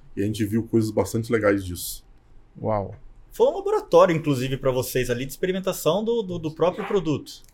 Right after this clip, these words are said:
Speaker 1: De validação, umas coisas bem legais. Eu lembro, tipo, a gente tá falando Turma da Mônica, a gente tá falando de um personagem que é,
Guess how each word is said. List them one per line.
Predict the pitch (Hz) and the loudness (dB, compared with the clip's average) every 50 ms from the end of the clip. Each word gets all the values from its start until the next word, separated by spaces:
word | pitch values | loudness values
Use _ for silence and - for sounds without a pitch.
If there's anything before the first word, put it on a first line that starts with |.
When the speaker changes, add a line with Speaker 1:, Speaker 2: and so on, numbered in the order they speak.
| - | -12
Speaker 1:
De | - - 123 | -4 -2 4
validação, | 107 113 110 113 110 117 107 - - - 113 110 110 104 | 8 8 8 8 8 6 4 4 4 4 6 6 6 4
umas | 95 90 90 - | 2 -2 -4 -4
coisas | - 107 104 101 | -2 -2 0 2
bem | 113 113 | 2 2
legais. | 107 101 101 110 113 104 - - - - - - | 2 2 2 2 2 2 0 -4 -12 -16 -16 -10
Eu | 101 95 | -6 -4
lembro, | 95 104 104 101 104 98 92 95 95 - | -2 -2 0 0 0 0 0 -2 -6 -10
tipo, | - - - - - 98 95 92 - - - - - | -12 -14 -12 -6 -4 -2 -2 -2 -4 -6 -10 -12 -10
a | - - 98 | -6 -4 -2
gente | 95 101 101 - - | -2 -2 -2 -2 -2
tá | 110 | -2
falando | - - 107 107 107 | 0 2 0 0 0
Turma | - 117 113 107 | 0 0 2 2
da | 107 107 | 2 2
Mônica, | 107 113 117 123 - - 120 - - - - - - - - - - | 2 2 0 0 -2 -4 -8 -8 -10 -16 -18 -20 -20 -20 -18 -10 -6
a | 101 | -6
gente | 95 - | -2 0
tá | 110 107 | 0 2
falando | - - 110 113 113 | 4 4 4 6 8
de | 120 | 8
um | 139 | 10
personagem | 160 - - - 143 131 117 120 127 127 151 165 - - - - - | 10 8 8 4 2 2 2 2 2 0 -2 -4 -6 -10 -16 -16 -4
que | - 110 | 0 0
é, | 104 101 101 98 - - | 2 2 2 0 -2 -4